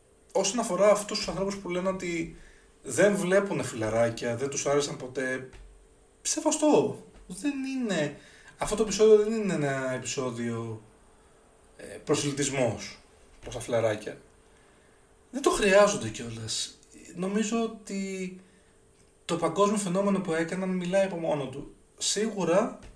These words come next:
είναι πάρα πολύ κατανοητό το ότι κάποιοι άνθρωποι δεν τους αρέσει. Δεν αρέσουν σε όλα τα, σε όλους όλα τα πράγματα.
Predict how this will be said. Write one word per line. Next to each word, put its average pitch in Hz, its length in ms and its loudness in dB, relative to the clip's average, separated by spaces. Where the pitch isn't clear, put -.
είναι 151 140 -6
πάρα 214 540 4
πολύ 170 540 -2
κατανοητό 143 600 0
το 208 140 -2
ότι 165 760 -2
κάποιοι 208 360 2
άνθρωποι 220 640 0
δεν 190 160 4
τους - 140 0
αρέσει. 127 540 -2
Δεν 330 180 0
αρέσουν 123 240 0
σε 123 100 -4
όλα 110 160 -6
τα, 123 200 -8
σε - 120 -8
όλους 123 220 -8
όλα 127 80 -8
τα 120 80 -6
πράγματα. 143 460 -4